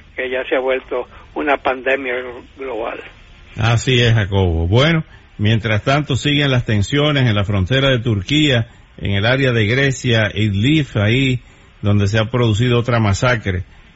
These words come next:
Speaker 2: de, eh, las tropas de Bashar al-Assad, que dieron de baja a, a varios militares, eh, turcos.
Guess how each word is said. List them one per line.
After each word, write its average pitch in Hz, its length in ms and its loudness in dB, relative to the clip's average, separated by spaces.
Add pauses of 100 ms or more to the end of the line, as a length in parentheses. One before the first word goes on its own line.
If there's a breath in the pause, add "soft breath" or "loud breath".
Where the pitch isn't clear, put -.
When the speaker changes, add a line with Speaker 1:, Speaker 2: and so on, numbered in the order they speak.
Speaker 2:
de, 113 420 0
eh, 85 520 -4
las 87 220 -2
tropas 117 400 0
de 92 220 2
Bashar 92 460 2
al-Assad, 113 520 2 (500 loud breath)
que 110 280 2
dieron 117 340 2
de 117 140 2
baja 120 320 2
a, 85 380 -2
a 87 40 -2
varios 131 380 2
militares, 107 800 0
eh, 80 360 -2
turcos. 131 560 -2